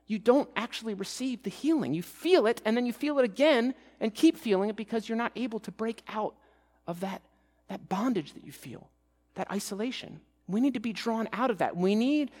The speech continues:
to be a part of a community that provides openness and accountability, a place where we can begin to share our struggles together and see God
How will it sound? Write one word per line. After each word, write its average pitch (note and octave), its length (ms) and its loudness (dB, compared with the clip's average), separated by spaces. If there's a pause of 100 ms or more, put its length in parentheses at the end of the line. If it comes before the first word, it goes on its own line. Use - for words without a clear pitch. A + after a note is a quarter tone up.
(120)
to G#3 80 -4
be A#3+ 220 0
a G#3+ 60 4
part A#3 300 4
of G3 100 2
a F#3 40 0
community G3 560 0
that - 140 -2
provides G3+ 500 2
openness A3 680 2 (380)
and G3 100 2
accountability, A3 840 4 (600)
a - 60 4
place C#4 420 6
where A3+ 120 2
we G3+ 160 -2
can G#3 260 0
begin G#3+ 520 0
to F#3 100 -8
share A3 320 0
our F3+ 100 4
struggles A3+ 460 -2
together F3+ 440 -2
and D#3+ 140 -2
see B3+ 220 -6
God A3 440 2